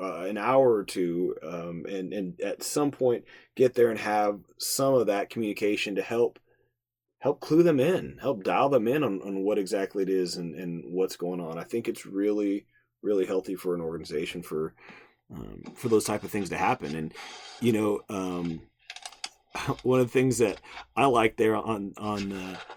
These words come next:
you know, that page two thirty-seven that you're talking about, it talks about leading up the chain takes more, uh, savvy and skill than leading down the chain. 'Cause leading up, the leader cannot fall back on his or her, uh, positional authority.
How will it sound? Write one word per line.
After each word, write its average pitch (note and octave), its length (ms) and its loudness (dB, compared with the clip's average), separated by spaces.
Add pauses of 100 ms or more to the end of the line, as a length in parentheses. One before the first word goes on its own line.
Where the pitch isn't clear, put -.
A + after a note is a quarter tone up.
(180)
you A2 140 0
know, F2 80 0 (180)
that G2+ 220 -4
page A2 280 4
two A#2 140 -2
thirty-seven G#2+ 440 2
that G#2 120 -6
you're F#2+ 80 -6
talking A2+ 320 0
about, G#2 80 0
it F#2+ 60 -4
talks G#2+ 200 -2
about G2 200 -2
leading B2+ 200 0
up B2 100 0
the A2 60 -12
chain B2 320 2 (200)
takes A2+ 240 4
more, B2 480 4
uh, F#2+ 260 -4
savvy C#3+ 400 4
and B2 100 0
skill D#3 300 8
than A#2+ 160 2
leading B2+ 240 2
down B2 200 4
the C3 60 2
chain. E2+ 360 -4 (280)
'Cause B2 140 0
leading C#3 300 6
up, D#3+ 180 6 (220)
the B2+ 100 2
leader C3 220 6
cannot C3 320 2
fall C3 200 6
back B2+ 320 4
on A2+ 240 0
his B2 220 2
or A#2 100 6
her, A#2 380 4
uh, G#2+ 140 0
positional A#2 500 0
authority. G#2 540 4